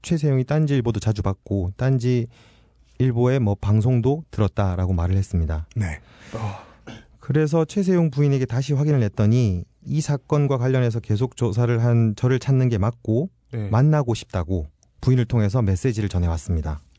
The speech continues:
Speaker 3: 네.
Speaker 2: 어떻게 만나고 싶다고?
Speaker 1: 음.
Speaker 2: 자신이 한국에 호송된 뒤에?
Speaker 1: 아니요, 태국에서 만나고 싶다고.
Speaker 2: 태국으로 오라고?
Speaker 1: 예.
Speaker 2: 음.
Speaker 1: 예, 저는 제보자 X에게서 들은 최세용의 증언을 바탕으로 부인을 통해서 최세용에게 메시지를 전달했습니다.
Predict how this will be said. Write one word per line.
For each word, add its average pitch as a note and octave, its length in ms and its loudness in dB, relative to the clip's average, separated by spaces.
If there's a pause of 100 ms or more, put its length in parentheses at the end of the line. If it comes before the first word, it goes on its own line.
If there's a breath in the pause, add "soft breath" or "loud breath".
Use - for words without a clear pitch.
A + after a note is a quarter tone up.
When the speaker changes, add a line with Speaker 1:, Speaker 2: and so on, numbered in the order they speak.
Speaker 3:
네. A2+ 120 -4
Speaker 2:
어떻게 G#2 240 -2
만나고 G2 360 -2
싶다고? F#2+ 360 -4
Speaker 1:
음. E2+ 100 -2
Speaker 2:
자신이 A2+ 600 0 (340 loud breath)
한국에 C#3 320 0
호송된 D3+ 520 0
뒤에? A#2 380 0 (600)
Speaker 1:
아니요, A#2 260 2
태국에서 D3+ 400 0
만나고 G2 340 2
싶다고. D#2+ 340 -6
Speaker 2:
태국으로 F3 380 0
오라고? G#2+ 480 0
Speaker 1:
예. F2 240 0 (480)
Speaker 2:
음. A2+ 80 -14 (460)
Speaker 1:
예, C3 120 2
저는 C#3 360 2
제보자 C#3 400 0
X에게서 B2 800 -2
들은 C3+ 400 2
최세용의 C#3+ 440 0
증언을 A#2 300 2
바탕으로 A#2 720 0
부인을 C3 300 2
통해서 C#3 440 -2
최세용에게 C3 600 -2
메시지를 A2+ 480 0
전달했습니다. F2 840 -2